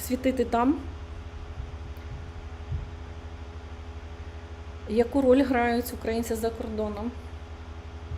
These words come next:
Руйнують ілюзії інших. В них запускається певний кармічний код, який є з дитинства. І вони як проводять місію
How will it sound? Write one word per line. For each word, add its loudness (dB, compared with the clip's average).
Руйнують 8
ілюзії 6
інших. 2
В 10
них 12
запускається 6
певний 10
кармічний 4
код, 4
який 4
є 8
з 2
дитинства. 4
І 2
вони 8
як 4
проводять 4
місію 6